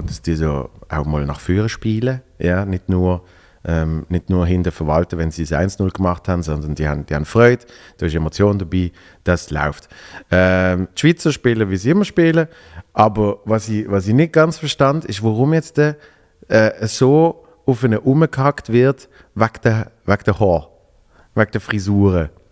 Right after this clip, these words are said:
Also abgesehen davon, ich mache jetzt dann auch wieder meine weiße, äh, meine weiße Matte auf den Sommer, habe ich sehr Bock drauf. Aber die hat auch mit dunklen Haaren scheiße gespielt.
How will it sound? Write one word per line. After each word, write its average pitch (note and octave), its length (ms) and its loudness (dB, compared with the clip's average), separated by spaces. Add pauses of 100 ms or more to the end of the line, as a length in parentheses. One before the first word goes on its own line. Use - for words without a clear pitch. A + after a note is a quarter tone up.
(380)
Also A#2+ 180 2
abgesehen C#3+ 320 2
davon, C#3+ 280 4
ich - 140 2
mache B2 160 2
jetzt - 160 -6
dann B2 80 2
auch C3+ 100 4
wieder C#3+ 160 0
meine C#3+ 280 2
weiße, C3+ 680 2
äh, B2 280 2
meine B2+ 260 2
weiße C#3 220 0
Matte B2+ 400 2 (280)
auf G#2 180 -2
den B2 100 0
Sommer, F#2 420 0
habe F#2+ 140 0
ich F#2 120 -2
sehr G#2+ 200 2
Bock - 260 0
drauf. C#3+ 260 0 (400)
Aber A#2 360 0 (1800)
die D3+ 120 4
hat E3 220 -2
auch D3+ 260 0
mit E3 240 -2
dunklen G3 360 2
Haaren F#3+ 180 2
scheiße E3+ 460 -2
gespielt. - 580 -2